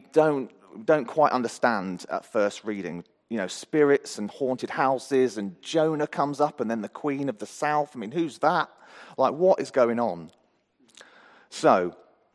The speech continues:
if you have a Bible on your phone or you want to grab one of the church ones,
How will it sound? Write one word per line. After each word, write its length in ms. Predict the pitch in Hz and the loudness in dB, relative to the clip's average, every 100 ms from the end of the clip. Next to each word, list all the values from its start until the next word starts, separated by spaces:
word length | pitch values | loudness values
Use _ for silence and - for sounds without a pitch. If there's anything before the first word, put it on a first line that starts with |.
| _ _ - - - | _ _ -20 -16 0
if 160 | 147 | 0
you 80 | 156 | 2
have 160 | 147 202 | 4 6
a 60 | |
Bible 340 | 170 151 156 156 | 8 8 8 6
on 100 | 143 | 4
your 100 | 127 | -2
phone 480 | - 147 147 160 170 | 4 6 6 2 -2
or 180 | 127 | 0
you 60 | 123 | 2
want 100 | 135 | 0
to 100 | 127 | 2
grab 240 | 135 123 | 4 4
one 80 | 135 | 2
of 40 | 117 | -4
the 60 | |
church 420 | - - 151 - 147 | -2 2 4 4 2
ones, 280 | 143 151 | 2 0